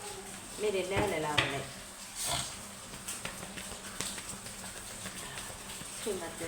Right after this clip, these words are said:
నమః. నేను కార్డు షఫుల్ చేస్తున్న సేపు మీ పార్ట్నర్ నేమ్ని త్రీ టైమ్స్ కానీ ఫైవ్ టైమ్స్ కానీ తలుచుకోండి,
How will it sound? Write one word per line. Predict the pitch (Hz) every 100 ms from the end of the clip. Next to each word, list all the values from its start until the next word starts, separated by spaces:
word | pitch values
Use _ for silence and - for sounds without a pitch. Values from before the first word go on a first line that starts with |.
| 160 165
నమః. | - - - - - - - - - - - - - - - - - -
నేను | 226 220
కార్డు | 208 -
షఫుల్ | 240 - 226
చేస్తున్న | 226 226 220 214 220
సేపు | 208 214 220 - - - -
మీ | 196 202
పార్ట్నర్ | 185 185 202 208
నేమ్ని | 196 190 190 185
త్రీ | - 196 196
టైమ్స్ | 190 190 -
కానీ | 185 180 180 180 -
ఫైవ్ | 175 170 196
టైమ్స్ | 190 - 180
కానీ | 170 170 175 - - - - - - - - - - - - - - - - -
తలుచుకోండి, | 175 - - 202 180